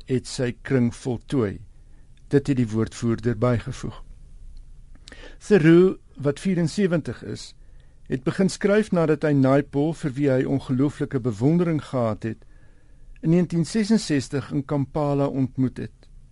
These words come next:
Mettertyd het Naipaul 'n mentor vir Theroux geword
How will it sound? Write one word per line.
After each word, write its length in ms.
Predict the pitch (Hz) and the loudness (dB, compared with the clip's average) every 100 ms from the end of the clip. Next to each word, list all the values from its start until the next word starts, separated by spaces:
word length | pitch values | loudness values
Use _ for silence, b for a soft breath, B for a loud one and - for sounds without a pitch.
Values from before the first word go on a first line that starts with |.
| - - - b b | -20 -20 -20 b b
Mettertyd 600 | 160 175 214 208 160 156 | -4 2 2 4 2 2
het 160 | 165 139 | -4 2
Naipaul 460 | 135 139 143 143 | 4 4 2 0
'n 120 | 131 123 | 4 4
mentor 440 | 147 - 160 147 | 2 0 -2 -2
vir 200 | - 127 | -4 -8
Theroux 460 | - 139 127 131 117 | -4 -2 0 0 -2
geword 600 | 143 113 120 110 - | -8 -4 -6 -6 -16